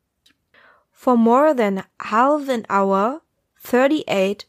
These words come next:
respectable, law-abiding citizens in Queens watched a killer stalk and stab a woman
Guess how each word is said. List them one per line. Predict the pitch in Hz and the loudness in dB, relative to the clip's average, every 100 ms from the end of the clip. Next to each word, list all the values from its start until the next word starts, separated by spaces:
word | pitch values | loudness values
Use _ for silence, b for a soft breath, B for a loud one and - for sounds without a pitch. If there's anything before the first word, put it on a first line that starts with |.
| - | -12
respectable, | 185 - - 220 - 254 233 240 240 - | -10 -8 -2 -2 -2 -4 0 0 -2 -6
law-abiding | - 180 175 190 262 - 165 160 160 175 208 233 | -6 0 2 2 0 -2 -4 0 0 0 -2 -2
citizens | 247 - 233 202 165 151 180 220 - | -4 -4 -2 -2 -2 -4 -6 -6 -10
in | - 175 | -8 -10
Queens | - - 190 220 285 - - _ b b b 190 | -6 -2 0 2 0 -6 -16 _ b b b 0
watched | 254 - - 262 | 0 -2 -8 -8
a | |
killer | 254 226 190 190 208 | -4 0 2 0 -4
stalk | - - 185 208 - - - | -8 0 2 2 0 -12 -8
and | 180 170 | -6 -6
stab | 175 - - 214 214 - | -8 -8 -2 -4 -4 -8
a | |
woman | 165 175 190 208 220 | -2 0 2 2 0